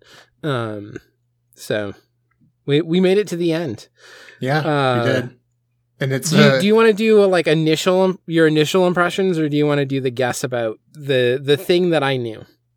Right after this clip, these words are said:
Speaker 2: <laughs> Um, uh, yeah, I'll do my guess. Uh, I
Speaker 1: Okay.
Speaker 2: just, by the way, I, I just wanna say,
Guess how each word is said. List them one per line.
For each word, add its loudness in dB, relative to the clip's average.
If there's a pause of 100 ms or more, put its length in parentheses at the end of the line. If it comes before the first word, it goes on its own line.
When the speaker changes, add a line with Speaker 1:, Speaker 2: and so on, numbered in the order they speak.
(240)
Speaker 2:
<laughs> -6 (680)
Um, 6
uh, 0
yeah, 2
I'll 2
do 2
my 2
guess. -2 (680)
Uh, 0
I -2
Speaker 1:
Okay. 4
Speaker 2:
just, -2
by 2
the 2
way, 0
I, 0
I -4
just -4
wanna 0
say, -2